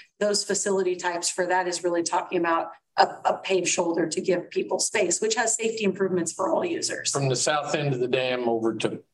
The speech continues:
Speaker 2: I call it the Lone Star corner, that was a great improvement for cyclists right there. And I will tell you, a friend of mine hit and killed the cyclist at the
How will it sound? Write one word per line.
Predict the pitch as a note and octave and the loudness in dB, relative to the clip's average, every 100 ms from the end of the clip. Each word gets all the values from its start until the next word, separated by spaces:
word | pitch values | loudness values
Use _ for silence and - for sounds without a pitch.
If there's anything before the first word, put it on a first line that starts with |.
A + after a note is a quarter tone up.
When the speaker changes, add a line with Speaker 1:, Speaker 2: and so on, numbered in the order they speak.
| _ _ _ - | _ _ _ -4
Speaker 2:
I | G2+ | -2
call | - A#2 G#2+ | 0 0 -2
it | A2+ | 0
the | A#2 | 0
Lone | A2+ A#2 | 2 2
Star | A2+ C3 A#2 A#2 | 0 0 0 0
corner, | - A2 G#2+ G2+ G2 - _ _ _ _ _ _ _ _ _ - | -2 0 0 -2 -4 -10 _ _ _ _ _ _ _ _ _ 2
that | A2 | 2
was | A2+ G#2 | 2 0
a | G#2+ | 0
great | G2 G#2+ G#2+ - | 0 2 2 0
improvement | G2 - G2 F#2 F#2+ - | -6 -8 -6 -2 -2 -2
for | - | -4
cyclists | - - F2 F2+ F#2 F2+ | -2 0 -2 -2 -2 0
right | F#2+ E2+ - | 0 0 -2
there. | F#2 - | -2 -2
And | - G#2+ | -2 0
I | A2+ | 0
will | A2 | 0
tell | - B2 | -2 0
you, | A2+ A2 | 0 -2
a | - | -6
friend | - C#3 C3+ | -2 0 0
of | A#2 - | -2 -4
mine | G#2+ G#2 G#2 G#2 G2+ - _ _ _ | -4 0 0 -2 -6 -8 _ _ _
hit | - B2+ A#2 | 2 4 4
and | A#2+ G#2 G2 | 0 -2 -4
killed | - A#2+ G#2+ F2+ E2+ - _ _ _ _ _ _ | -2 0 0 -2 -8 -16 _ _ _ _ _ _
the | - | -6
cyclist | - A#2 G2+ F#2+ F#2 E2+ - - | 0 2 2 -2 -4 -2 0 4
at | F2 - - | 4 2 -2
the | D2+ D2+ | 0 0